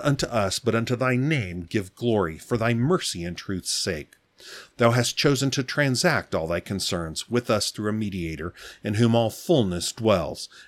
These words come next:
and who is exalted to be Prince and Savior. To him we look,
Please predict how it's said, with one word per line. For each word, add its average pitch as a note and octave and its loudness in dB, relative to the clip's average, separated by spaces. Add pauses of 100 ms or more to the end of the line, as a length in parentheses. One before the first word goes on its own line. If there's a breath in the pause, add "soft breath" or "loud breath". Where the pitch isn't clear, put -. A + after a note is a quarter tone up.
and A2 2
who A#2 8
is A2 4
exalted A#2+ 2
to F2+ -6
be F2 -6
Prince - -6
and F2+ -4
Savior. D#2+ -4 (480 loud breath)
To G#2 0
him B2+ 4
we C#3+ 4
look, A2 0